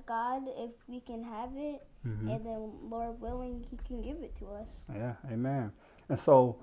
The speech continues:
Speaker 2: but it, you have to know the Lord first, though, right?
Speaker 1: Yeah.
Speaker 2: And that comes by what? Having a what with him?
Speaker 1: Relationship.
Speaker 2: There you go, having a relationship with him. And, and so when you accept Jesus as your Lord and Savior,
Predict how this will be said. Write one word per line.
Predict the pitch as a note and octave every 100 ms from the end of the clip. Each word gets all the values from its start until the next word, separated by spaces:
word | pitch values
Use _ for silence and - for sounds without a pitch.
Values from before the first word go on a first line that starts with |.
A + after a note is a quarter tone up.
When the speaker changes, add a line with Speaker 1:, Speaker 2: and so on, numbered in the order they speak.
| - -
Speaker 2:
but | C#3+ B2+
it, | - A#2+ -
you | C3
have | B2 C3+ -
to |
know | G#2+ E3
the | D#3+
Lord | A2 G2
first, | - F3 -
though, | G2
right? | F#2+ A#2 - - - A#3
Speaker 1:
Yeah. | A3 F3
Speaker 2:
And | A2+ G#2+
that | A#2 -
comes | B2 A2+ A2
by | G#2 G2+ G#2 G#2+ A2+ -
what? | D3 A#2 G2 - -
Having | G#2+ G#2 G#2
a | D#2+ G#2
what | G2+ A#2 A#2 -
with | G#2
him? | - F2 - - - - - - -
Speaker 1:
Relationship. | A3+ A3 B3+ - G4 G4 - G#4 G#4 -
Speaker 2:
There | F#2 F#2
you | G2+
go, | G#2 C3+ D3+
having | A#2 G#2 A2
a |
relationship | A2 G#2+ A#2 D#3+ - A#2 G#2+ D#2+
with | F#2
him. | - F#2 - - - - -
And, | A#2 G#2+ -
and | G#2+
so | - A#2 G2+ F#2+ - - - - - - - - - -
when | C3+ C#3
you | D3 E3
accept | C3 - E3+ C#3+ - C#3
Jesus | C3 F3 C3+ A#2 A#2
as | A2+
your | A2+ B2+
Lord | B2 A#2+ G#2+
and | G#2
Savior, | C#3 C#3 A#2 A2 G#2+